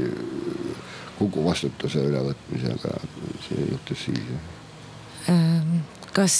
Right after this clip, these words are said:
Speaker 2: äh, kas on nüüd lihtsam teha kui alguses?
Speaker 1: Jaa, jaa.
Speaker 2: On, jah?
Speaker 1: Jaa.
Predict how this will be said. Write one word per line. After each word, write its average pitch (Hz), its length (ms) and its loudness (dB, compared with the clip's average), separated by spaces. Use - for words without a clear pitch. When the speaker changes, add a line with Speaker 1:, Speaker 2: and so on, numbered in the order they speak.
Speaker 2:
äh, 175 340 6
kas 190 300 2
on 196 140 6
nüüd 202 200 6
lihtsam 175 480 4
teha 160 320 4
kui 165 240 0
alguses? 165 580 2
Speaker 1:
Jaa, 71 200 0
jaa. - 260 -4
Speaker 2:
On, 180 180 8
jah? 165 180 6
Speaker 1:
Jaa. - 200 -8